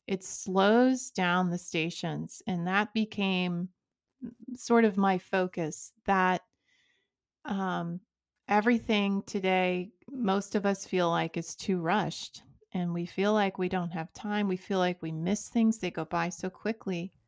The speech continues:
And so I, my hope is that people can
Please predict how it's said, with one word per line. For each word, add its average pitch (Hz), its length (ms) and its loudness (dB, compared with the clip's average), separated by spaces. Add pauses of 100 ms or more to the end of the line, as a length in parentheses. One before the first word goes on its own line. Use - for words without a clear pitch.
(920)
And 214 180 4
so 226 440 2 (120)
I, 247 480 -2
my 262 260 0
hope 214 420 0
is 185 160 -6
that 190 260 -2
people 226 380 0
can 180 480 -2